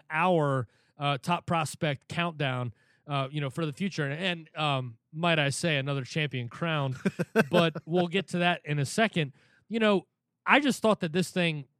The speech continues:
Speaker 1: it made perfect sense to put it in the U K, but guess what? At that point in time, if my memory serves me correctly,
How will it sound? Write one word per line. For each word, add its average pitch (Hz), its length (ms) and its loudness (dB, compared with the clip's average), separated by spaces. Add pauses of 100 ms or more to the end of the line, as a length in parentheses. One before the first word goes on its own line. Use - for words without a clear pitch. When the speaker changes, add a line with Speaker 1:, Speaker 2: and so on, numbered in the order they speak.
(260)
Speaker 1:
it 165 120 -2
made 160 220 -2
perfect 170 320 -6
sense 202 260 -4
to 147 80 -4
put 151 220 -2
it 143 120 -6 (200)
in 165 140 0
the 156 80 0
U 147 180 0
K, 175 220 0
but 127 220 -4
guess 160 260 -2
what? 147 200 2 (380)
At 123 140 -8
that 190 200 2
point 196 280 -4
in 143 40 -14
time, 175 400 -2 (240)
if 147 100 -10
my 135 120 -4
memory 170 400 0
serves 156 320 -2
me 151 140 -2
correctly, 151 600 -2